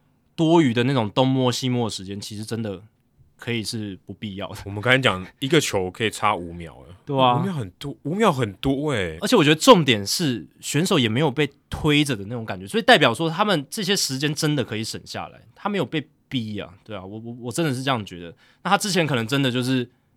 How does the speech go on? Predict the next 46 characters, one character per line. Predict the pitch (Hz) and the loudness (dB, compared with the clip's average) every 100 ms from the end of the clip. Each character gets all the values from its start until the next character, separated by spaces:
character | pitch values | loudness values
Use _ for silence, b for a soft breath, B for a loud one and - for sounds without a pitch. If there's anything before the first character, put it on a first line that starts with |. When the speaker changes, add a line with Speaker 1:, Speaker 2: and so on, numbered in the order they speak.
| _ _ _ _ | _ _ _ _
Speaker 1:
呃， | - 113 | -12 -10
去 | 101 135 | -6 -2
摸， | 131 131 120 123 | 2 2 4 2
去， | 143 127 127 120 | 0 -4 -6 -12
去， | - 127 | -10 -8
去 | 143 | -6
怎 | 123 | -6
么 | 104 | -4
样， | 123 117 | -4 -2
然 | |
后 | 110 135 | 2 2
来 | 120 117 _ - | 2 -2 _ -10
减 | 127 123 | -4 0
缓 | 123 95 | 0 -2
节 | 101 | -10
奏， | 101 | -8
不 | 120 165 | -4 0
管 | 113 | 0
是 | 127 | 0
为 | 151 139 | -2 0
了 | 113 104 _ _ _ | -2 -6 _ _ _
战 | - 135 | 0 0
术 | 139 | 2
上 | 127 120 | 2 0
的 | |
考 | 104 101 | 0 -6
量， | 80 - - b b | -10 -14 -18 b b
还 | - 131 | -6 -4
是 | 151 | -2
说， | 143 135 139 - - | 0 2 0 -4 -16
哦， | 117 | -12
他 | 107 131 | -4 -4
这 | 139 | -2
是 | 131 | -2
每 | 120 113 | -2 -2
一 | 143 | -2
球 | 120 | -2
都 | 113 | 2
要 | 131 135 139 | 4 2 0
使 | - - 101 | -4 -6 -4
出 | 123 | -6
全 | - 110 104 | -6 -6 -8
力 | 113 | -10
等 | 95 90 | -10 -14
等。 | 104 87 | -14 -8
但 | 151 156 | -2 -2